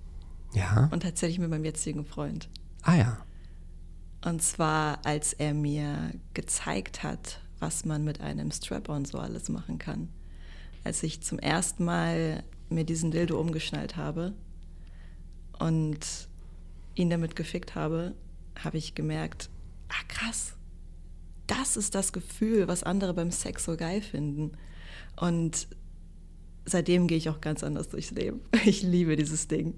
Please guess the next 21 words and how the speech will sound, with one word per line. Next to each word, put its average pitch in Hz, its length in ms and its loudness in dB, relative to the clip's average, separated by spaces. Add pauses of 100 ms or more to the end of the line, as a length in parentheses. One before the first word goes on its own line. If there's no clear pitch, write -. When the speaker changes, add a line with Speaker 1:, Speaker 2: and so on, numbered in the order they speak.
Speaker 1:
Ja? 156 180 12
Speaker 2:
Also, 165 240 6 (720)
Speaker 1:
Ja. 233 140 8
Speaker 2:
ich 156 100 4
find's 160 260 2
wundervoll, 151 580 2
ja. 156 180 2 (240)
Speaker 1:
Gut, - 140 10
dass 113 100 12
du 110 60 10
das - 80 8
nochmal 101 200 12
erklärt 123 320 10
hast. 98 200 6
Äh, 92 200 8
Strap-on, 113 640 10
Strip-on, 127 500 8
Strap-on, 123 460 10
wie 120 80 10
heißt 120 140 6
das? 151 60 2